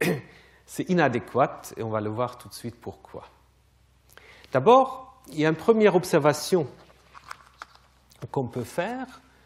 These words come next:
c'est que si vous lisez les histoires des patriarches, vous vous rendez compte que c'est très différent des livres des rois. On ne vous donne jamais des indications précises.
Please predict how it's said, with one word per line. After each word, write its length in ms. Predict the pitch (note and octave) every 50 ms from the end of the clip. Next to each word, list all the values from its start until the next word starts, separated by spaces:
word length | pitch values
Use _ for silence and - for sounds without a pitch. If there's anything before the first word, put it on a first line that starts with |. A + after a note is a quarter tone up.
| _ _ _ _ _
c'est 200 | - - D#3+ D3
que 320 | D#3 - F#3 D3+ - -
si 180 | A2+ - - G3
vous 160 | F#3 F#3+ G#3+
lisez 600 | F#3+ G3 A3 G#3+ F3+ D#3+ E3+ F#3+ F3 C3+ - - -
les 360 | A#2 D3 F#3 A3+ A#3 A3 G3+
histoires 760 | F#3 - - - - G3+ F#3+ F3 D3 A#2 G#2+ - - - - _ _ _ -
des 80 | A#2+
patriarches, 880 | A2 - B2 A#2 - - - C3 C#3+ F3+ A#3+ B3 - - - - - - _ _ _ _ _ _ _ _ _ _ _ _ _ _ -
vous 80 | C3+
vous 80 | C#3 D3+
rendez 200 | F3+ F3 E3+ F3
compte 400 | F3 - C4 C4+ C#4+ C#4 - -
que 260 | - - F#3+ E3+ F#3+
c'est 200 | - - - E3+
très 140 | - - A#3
différent 400 | A3 G#3 F#3 - G3+ F#3 F3 F3
des 120 | D#3+ D#3+
livres 320 | D#3 D3+ D#3 D3 C3 B2 A#2+
des 140 | A2 B2 A#2
rois. 360 | G2+ B2 D#3 A3 B3+ - - - - - _ _ _ _ _ -
On 60 | E3+
ne 60 | E3
vous 100 | E3+ F#3
donne 300 | D#3 G3 A#3 C4+ B3+ A3+ -
jamais 480 | D3 C3+ B2+ D#3+ F#3+ G3 G#3+ A#3+ B3+ A3
des 200 | E3 E3 D3 D3+
indications 600 | D#3+ D3+ C#3 C#3 C3+ - D3+ C#3 - - B3 B3
précises. 640 | - - - D#3 - - - - B2 G2 G2+ A2